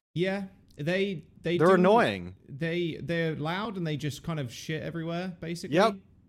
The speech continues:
Speaker 1: Yeah.
Speaker 2: I don't want a duck. I'm not
Speaker 1: Yeah.
Speaker 2: gonna be a duck owner one day.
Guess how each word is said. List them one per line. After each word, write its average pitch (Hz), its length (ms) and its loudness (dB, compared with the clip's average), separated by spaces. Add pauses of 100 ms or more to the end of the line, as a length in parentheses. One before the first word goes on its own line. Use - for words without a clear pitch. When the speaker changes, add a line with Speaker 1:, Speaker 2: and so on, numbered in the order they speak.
(280)
Speaker 1:
Yeah. 156 120 2
Speaker 2:
I 180 60 8
don't 196 240 6
want 160 240 4
a 151 60 2
duck. 110 360 -2 (260)
I'm 143 160 -4
not 151 180 2
Speaker 1:
Yeah. 104 60 -6
Speaker 2:
gonna 151 100 -4
be 131 80 -2
a 127 60 -2
duck 117 220 -4
owner 104 240 -6
one 101 180 -6
day. 92 280 -4